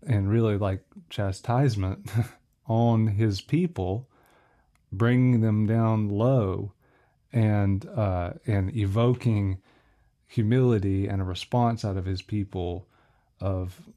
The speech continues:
repentance and, and turning to God. And, and the ultimate view of Deuteronomy thirty-two has that as this, this kind of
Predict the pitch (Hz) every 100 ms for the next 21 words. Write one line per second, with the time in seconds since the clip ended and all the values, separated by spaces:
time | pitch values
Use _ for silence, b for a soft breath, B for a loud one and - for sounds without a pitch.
0 | _ _ _ - 101 95 107 98 104 98
1 | - 95 90 92 113 98 90 90 - -
2 | 113 107 101 104 98 98 95 92 98 -
3 | 113 101 - - 113 107 - 139 147 151
4 | 123 110 101 110 151 151 110 101 107 -
5 | 101 101 98 98 147 117 117 110 107 104
6 | 104 - 104 92 90 151 143 110 107 b
7 | b b b b b _ _ - - 117
8 | 117 104 107 104 104 104 95 92 - -
9 | b b b b 101 95 90 - 123 101
10 | - - 113 98 95 - -